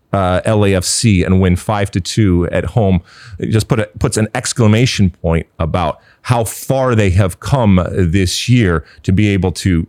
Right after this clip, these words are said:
uh, to send L A F C out with their tail between, uh, between their legs. So congratulations, uh, uh, to Colorado. Are they for real? Are they legit? We did our pretenders and contenders, uh, uh, yesterday on the, uh, show. Do you see now that they are at the number one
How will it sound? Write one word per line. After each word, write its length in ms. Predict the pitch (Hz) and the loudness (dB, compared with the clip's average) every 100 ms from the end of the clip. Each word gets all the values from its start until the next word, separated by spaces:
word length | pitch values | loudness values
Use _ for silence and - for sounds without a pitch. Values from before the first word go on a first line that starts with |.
| _ _ | _ _
uh, 300 | 85 78 76 | -2 0 -2
to 200 | - - | -4 -2
send 320 | 90 - 104 | -2 0 0
L 180 | - 95 | 0 -2
A 120 | 90 | 0
F 100 | 87 | -2
C 400 | - - 104 90 - | -4 -2 0 0 0
out 280 | 87 85 - | -4 -4 -2
with 120 | 90 | -2
their 80 | 82 | -2
tail 240 | - 90 | 0 0
between, 500 | 82 82 - 85 82 | 0 -2 0 2 2
uh, 160 | 80 82 | 2 -2
between 320 | 82 - 90 82 | -6 -2 0 2
their 100 | 80 | 2
legs. 280 | 78 69 | 0 -2
So 100 | - | -4
congratulations, 960 | 82 85 98 101 98 95 90 90 80 80 | -2 -2 0 -2 0 0 0 0 0 0
uh, 260 | 76 71 - _ - - - - | -2 -2 -6 _ -20 -20 -20 -6
uh, 380 | - 92 85 - - 90 | 0 0 0 -2 -4 -4
to 140 | - | -2
Colorado. 680 | - - 110 107 107 82 64 - _ | -2 -2 0 0 0 -2 -4 -8 _
Are 140 | 123 135 | -2 0
they 100 | 143 | -2
for 220 | - 131 | 0 2
real? 280 | 120 156 190 | 2 2 0
Are 160 | 120 | 0
they 120 | 117 | 2
legit? 360 | 110 104 104 151 | 2 2 2 0
We 100 | 113 | 0
did 120 | 120 | 0
our 100 | 104 | 0
pretenders 460 | - 107 120 113 98 | -2 -2 0 0 0
and 80 | 92 | 0
contenders, 640 | 92 117 107 98 87 - | 0 2 2 2 0 -2
uh, 380 | 92 78 80 85 - _ _ | 0 0 -2 -4 -12 _ _
uh, 220 | 90 82 82 | -2 0 0
yesterday 460 | 92 90 95 87 | -2 0 0 0
on 180 | 78 80 | 2 0
the, 200 | 78 80 | 0 2
uh, 200 | 85 80 | 2 0
show. 300 | 85 123 87 | 0 0 0
Do 80 | 82 | 2
you 120 | 101 | 2
see 520 | 95 - 123 117 123 | 0 -2 0 2 0
now 220 | 104 101 113 | 0 0 0
that 120 | 110 | 0
they 140 | 104 | 0
are 140 | 107 110 | 2 0
at 120 | 85 | 0
the 120 | 101 | 0
number 260 | 98 107 98 | 2 2 2
one 320 | 101 98 | 2 2